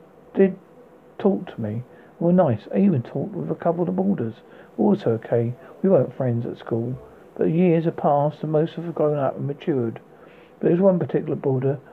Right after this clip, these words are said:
for whom I would never be friends. She disliked me from the outset. That never changed. It's no loss to me, but I'm interested to see how it would react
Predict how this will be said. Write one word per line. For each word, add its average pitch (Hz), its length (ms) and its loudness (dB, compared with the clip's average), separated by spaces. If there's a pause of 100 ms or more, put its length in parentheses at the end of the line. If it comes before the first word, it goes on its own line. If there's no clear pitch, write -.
(100)
for 165 100 -4
whom 151 260 2
I 120 80 -2
would 120 140 -2
never 123 220 0
be 110 120 -2
friends. 113 380 -6 (380)
She - 80 0
disliked 180 440 2
me 160 180 0
from 170 140 -4
the 165 100 2
outset. - 420 -4 (320)
That - 240 0
never 160 200 2
changed. 127 480 -2
It's - 80 -14 (640)
no 151 100 4
loss 151 280 2
to 160 100 0
me, 117 340 0 (300)
but - 100 2
I'm 175 100 2
interested 151 560 0
to 135 80 -14
see 156 120 2
how 151 240 2
it 165 180 -2
would 165 240 -2
react 156 460 0